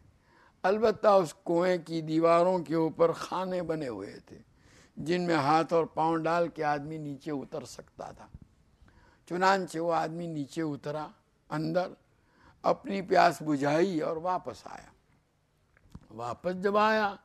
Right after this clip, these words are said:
تو دیکھا ایک کتا وہاں پڑی ہوئی گیلی مٹی کو چاٹ رہا ہے۔ تو اس نے سوچا کہ پیاس کی جس تکلیف میں اس وقت میں تھا، یہ چو-، یہ کتا بھی اس سے دو چار ہے،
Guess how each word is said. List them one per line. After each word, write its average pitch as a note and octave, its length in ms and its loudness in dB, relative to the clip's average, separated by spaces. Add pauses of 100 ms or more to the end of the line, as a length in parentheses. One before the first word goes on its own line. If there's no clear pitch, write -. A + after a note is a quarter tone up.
(560)
تو E3+ 60 -2
دیکھا F#3+ 360 6
ایک F#3+ 220 4
کتا F#3+ 400 2 (720)
وہاں E3+ 260 4 (140)
پڑی F3+ 260 2
ہوئی E3+ 260 0 (100)
گیلی D#3+ 260 -4
مٹی D3+ 440 -6
کو E3 200 -8 (200)
چاٹ D#3 340 -4
رہا F#2+ 280 -12
ہے۔ - 180 -20 (1500)
تو G3+ 120 8 (520)
اس C3+ 180 -6
نے G3 160 2
سوچا F#3+ 460 8 (800)
کہ E3 80 0 (120)
پیاس F3 360 6
کی F3+ 240 -6
جس E3 200 -8
تکلیف E3 600 0
میں E3 180 2
اس - 180 -4
وقت E3+ 300 0
میں E3+ 400 2
تھا، C#3+ 260 -2 (640)
یہ E3 120 -4 (140)
چو-، G3 120 -6 (160)
یہ F#3+ 120 -4 (100)
کتا G3+ 360 4
بھی A3 140 2
اس G3+ 240 0
سے G#3+ 140 8
دو G3 180 8
چار F#3 420 8
ہے، E3 160 -4